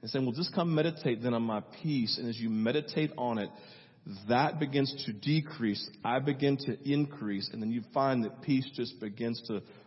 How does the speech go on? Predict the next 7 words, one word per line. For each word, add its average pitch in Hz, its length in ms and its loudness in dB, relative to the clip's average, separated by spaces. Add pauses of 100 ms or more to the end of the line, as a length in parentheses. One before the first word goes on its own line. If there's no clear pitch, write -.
break 123 460 2
loose 110 480 -2
in 101 140 -2
your 95 200 -4
life. 101 460 0 (1300)
Practice 135 640 2
silence 123 520 2